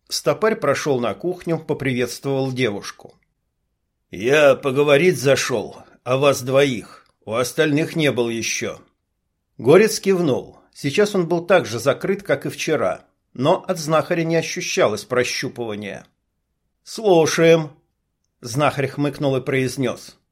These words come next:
«Я надеюсь, вы не сильно в обиде на меня за вчерашнее. Сами должны понимать, это необходимость». Горец снова кивнул. «Сейчас я хотел бы, с вашего, конечно, согласия, осмотреть вас,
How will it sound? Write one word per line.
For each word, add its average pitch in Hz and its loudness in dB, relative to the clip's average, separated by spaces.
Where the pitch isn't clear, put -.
«Я 131 2
надеюсь, 147 0
вы 139 -2
не 135 2
сильно 151 0
в 135 2
обиде 135 2
на 131 2
меня 131 0
за 117 -4
вчерашнее. 110 -2
Сами 143 -2
должны 143 0
понимать, 135 -4
это 107 -8
необходимость». 135 -2
Горец 170 4
снова 123 0
кивнул. 104 -8
«Сейчас 151 2
я 156 2
хотел 156 0
бы, 135 -2
с - -8
вашего, 139 0
конечно, 135 -2
согласия, 123 -2
осмотреть 139 0
вас, - -8